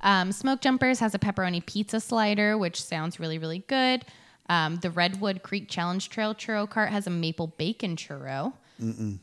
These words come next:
Speaker 1: Sonoma Terrace has an old, old world aged white cheddar lager soup with a toasted
Speaker 2: Mm-hmm.
Speaker 1: fig and prosciutto sandwich.
Speaker 2: That sounds good.
Speaker 1: It does sound really good. Cocina Cucamonga has a strawberry horchata, and you can also get it with spiced rum.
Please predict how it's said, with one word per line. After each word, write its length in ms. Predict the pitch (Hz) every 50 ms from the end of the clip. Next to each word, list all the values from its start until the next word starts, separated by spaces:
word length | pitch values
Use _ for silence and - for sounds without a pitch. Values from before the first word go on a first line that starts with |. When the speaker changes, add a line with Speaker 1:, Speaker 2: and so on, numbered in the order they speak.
| -
Speaker 1:
Sonoma 420 | - - - 202 196 180 180 190 196
Terrace 400 | - - 220 190 190 208 208 -
has 220 | 214 196 196 -
an 100 | 180 175 - -
old, 360 | - 196 202 214 220 220 - _
old 320 | - 214 262 294 311 294 - -
world 520 | - 220 202 214 208 208 208 208 208 202 - -
aged 380 | - 190 185 180 180 180 - -
white 280 | 180 175 165 170 160 -
cheddar 360 | - - 190 175 175 175 170
lager 400 | 165 160 147 147 156 - 147 160
soup 360 | - - - - 254 262 254 - -
with 140 | 196 202
a 60 | 202 165
toasted 500 | - - - 180 180 - 120 120 180 175
Speaker 2:
Mm-hmm. 140 | 123 123
Speaker 1:
fig 220 | 135 170 160 165 -
and 140 | 139 180 -
prosciutto 480 | - 175 - - - 165 151 156 156 165
sandwich. 480 | - - 151 143 147 151 165 254 339 -
Speaker 2:
That 140 | 120 113
sounds 280 | - - 127 113 110 107
good. 300 | 104 107 101 107 107 113 _ _ _ _
Speaker 1:
It 100 | - 175
does 180 | - 147 143 151
sound 180 | - - - -
really 200 | - - - -
good. 260 | - - - - _ _ _ _ - _ _
Cocina 380 | - - 220 - 220 220 226 226
Cucamonga 520 | - - 208 - 202 175 160 170 190 208
has 160 | 208 208 196
a 60 | 175 160
strawberry 580 | - - - 170 151 156 165 185 185 190 185
horchata, 720 | 165 - 156 151 - - 156 160 - - 247 247 269 285 - -
and 180 | 196 185 185
you 60 | 175 175
can 160 | - 170 151
also 460 | - 156 160 160 - - 175 165 165
get 180 | 165 - 160 156
it 100 | 156 -
with 120 | 156 156
spiced 560 | - - - 156 143 156 156 - - - -
rum. 400 | 143 139 110 87 - - 254 285